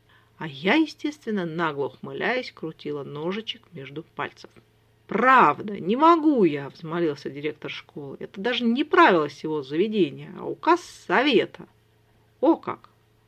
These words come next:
Это действительно всё меняло. Я задумчиво закусила губу и вопросительно приподняла бровь. «Ну,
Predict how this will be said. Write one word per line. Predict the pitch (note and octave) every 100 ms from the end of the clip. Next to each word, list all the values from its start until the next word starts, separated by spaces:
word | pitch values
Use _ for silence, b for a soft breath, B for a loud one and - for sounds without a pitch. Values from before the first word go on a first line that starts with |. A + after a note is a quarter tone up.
| _
Это | C3 C#3+
действительно | E3 F3 - C#3 F#3+ G#3+
всё | - C#3+
меняло. | D3+ A3+ B3+ D3+ F3 A3+ _ _ _ _ _ _
Я | D3+ C#3+ A3 E4+
задумчиво | G#3+ F3+ G3 - G3+ F3
закусила | D#3 E3+ - E3 D3+
губу | - C#3 G3+ C#4+
и |
вопросительно | E3+ - C#3 - G#3 G#3+
приподняла | - C#3 - C#3+ C#3+ C#3+ F3
бровь. | E3 C#3 C#3 - - _ _ b b _ _
«Ну, | F#3 G#3+ F#4